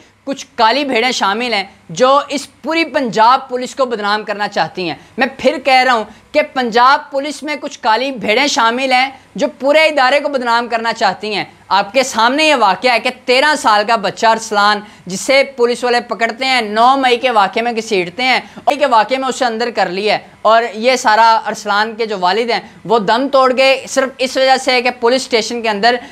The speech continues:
कुछ एहलकार ने मेरी बेटियों के साथ और मे-, मेरी बीवी के साथ जो है वो गलीज जुमले इस्तेमाल किए हैं और उन्हें तरह तरह की निगाहों से देखा है। अरसलान के वालिद वफात पा गए।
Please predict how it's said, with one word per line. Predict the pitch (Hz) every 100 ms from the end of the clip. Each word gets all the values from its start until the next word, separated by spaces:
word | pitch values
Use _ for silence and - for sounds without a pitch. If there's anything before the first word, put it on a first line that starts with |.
| -
कुछ | 220 214 214 262 -
एहलकार | 233 240 240 226 220 240
ने | 240 247
मेरी | 233 220
बेटियों | 175 185 208 254
के | 247
साथ | 247 240 240 -
और | 233 233 185 170
मे-, | 202 208
मेरी | 220
बीवी | 208 196 233 254
के |
साथ | 233 208 208
जो | 208
है | 190 214 - - 190
वो | 226
गलीज | 220 240 247
जुमले | 214 226
इस्तेमाल | 220 220 196 202
किए | 208 214 220
हैं |
और | 220 214
उन्हें | - 214 240 247 247 -
तरह | - 220
तरह | 233 233
की | 226
निगाहों | 214 190 202
से | 202 202
देखा | 180 175 202
है। | - - - -
अरसलान | 185 - 208 240
के | 247
वालिद | 220 208 226 185
वफात | 196 180 175 233
पा | 233 220
गए। | 220